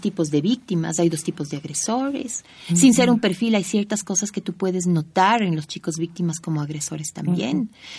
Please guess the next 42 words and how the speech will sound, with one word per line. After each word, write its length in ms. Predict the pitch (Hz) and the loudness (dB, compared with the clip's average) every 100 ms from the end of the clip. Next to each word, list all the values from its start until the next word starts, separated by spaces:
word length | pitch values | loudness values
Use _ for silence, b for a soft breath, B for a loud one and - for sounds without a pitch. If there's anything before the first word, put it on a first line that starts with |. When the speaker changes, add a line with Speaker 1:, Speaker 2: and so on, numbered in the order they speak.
| B B - | B B -6
Speaker 1:
Y 100 | 185 | -6
si 140 | - | -2
tú 100 | 190 | 0
no 60 | 220 | 2
estás 200 | 226 214 | 0 -4
preparado, 540 | 240 240 233 202 220 | -4 -2 0 0 -2
pues 400 | - 196 180 - _ _ - | -4 -8 -8 -16 _ _ -4
se 140 | 208 | -2
te 120 | - | 0
va 100 | 202 | 0
a 60 | 311 | -2
pasar 300 | 175 156 147 | -4 -6 -6
de 60 | |
las 180 | 180 208 | -4 0
manos. 240 | 202 196 185 | 2 4 2
Speaker 2:
Pasa 120 | 190 | 0
por 180 | 190 165 | -2 -2
alto. 320 | 160 156 - | -4 -6 2
Speaker 1:
Por 160 | 254 240 | 4 6
un 100 | 190 | 4
lado. 240 | 95 - - | 2 -6 2
Por 140 | 381 | 6
el 160 | 339 226 | 6 6
otro, 400 | 214 208 185 202 b b - | 4 2 -2 -2 b b -4
hay 140 | 214 208 | -2 0
ciertos 320 | 208 190 214 | 0 -2 -2
profesores 540 | 262 226 214 208 220 | -6 -4 -2 -2 -4
que 100 | - - | -6 -4
prefieren 360 | 339 381 370 | -2 0 -2
hacerse 320 | 330 339 311 | 0 -2 2
el 100 | 349 | 0
de 120 | 294 262 | 0 -2
la 100 | 233 | -2
vista 240 | 240 277 | -4 -6
gorda, 340 | 240 269 247 | -2 -2 -2
¿no? 260 | 214 208 208 - | -4 -6 -8 2
Y 80 | |
no 100 | 262 | 4
meterse 420 | 294 294 269 262 294 | 4 2 -2 -2 -2
en 80 | |
el 120 | 254 220 | -2 -2
tema. 340 | 381 247 - | -4 -6 -8